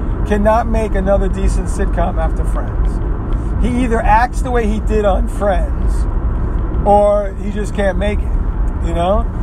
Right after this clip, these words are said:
And he can't help it. He does that, like, "It's been, been," you know what I mean? Like, "It's in the pudding." That, you know what I mean? He's like, "Oh, I'm bl-, blowing this light."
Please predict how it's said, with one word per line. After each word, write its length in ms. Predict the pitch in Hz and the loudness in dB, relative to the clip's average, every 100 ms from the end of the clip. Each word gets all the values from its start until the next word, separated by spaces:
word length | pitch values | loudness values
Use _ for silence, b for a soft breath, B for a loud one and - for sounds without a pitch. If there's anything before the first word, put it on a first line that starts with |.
| B B | B B
And 140 | 214 | 2
he 80 | 262 | 2
can't 320 | - 285 285 | 4 4 4
help 260 | 233 285 - | 2 0 0
it. 80 | 180 | -2
He 100 | 185 | 0
does 280 | 233 233 214 | 2 2 2
that, 220 | 233 214 | 2 2
like, 300 | 214 202 196 - B B | 2 0 0 -4 B B
"It's 240 | - - | 0 0
been, 240 | 269 277 | -2 0
been," 580 | 240 320 254 202 175 - | 2 4 4 0 -2 -4
you 80 | 170 | -2
know 160 | 196 202 | 0 0
what 80 | 208 | 0
I 40 | |
mean? 160 | 220 214 | 0 2
Like, 220 | 208 202 | 4 4
"It's 220 | 220 - | 0 2
in 160 | 302 262 | 0 4
the 100 | - | 4
pudding." 580 | 311 - 160 185 - - | 6 4 2 -2 -4 -4
That, 200 | 160 160 | -2 -2
you 80 | 175 | -2
know 120 | 170 | 0
what 100 | 170 | -2
I 40 | |
mean? 200 | 170 180 | 0 0
He's 160 | 170 - | 0 -2
like, 200 | 165 156 | 0 0
"Oh, 240 | 165 165 | 0 0
I'm 100 | 160 | -2
bl-, 160 | 147 160 - | -2 -2 -2
blowing 320 | - 170 165 170 | -2 0 0 0
this 200 | 175 - | 0 0
light." 280 | - - | 0 2